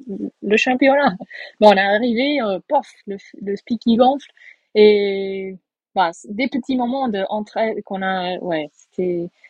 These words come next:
très cool parce que c'était vraiment un team que, que c'était espagnol, mais moi, je me sentais un peu espagnole et qu'on pouvait vraiment, euh, aider et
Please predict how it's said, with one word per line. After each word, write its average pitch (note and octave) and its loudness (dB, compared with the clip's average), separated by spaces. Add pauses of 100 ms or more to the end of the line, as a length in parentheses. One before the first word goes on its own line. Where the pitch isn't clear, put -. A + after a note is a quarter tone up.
(560)
très C4+ 6
cool C#4+ 4 (100)
parce G#3 -4
que G#3 -2
c'était A3+ -8
vraiment A3+ -4 (220)
un F#3+ -6
team C4 0
que, F#3+ 2
que F3 -4 (600)
c'était F#3+ 0
espagnol, A#3+ 4
mais F#3+ 0
moi, G#3+ -2
je A3 -2
me F#3+ -2
sentais F#3+ 0
un F3 -6
peu F#3+ -2
espagnole G#3+ 0
et F#3 0
qu'on - -10
pouvait G3+ -2 (120)
vraiment, A3 -2
euh, F#3 0 (800)
aider B3+ 4 (840)
et A#3 2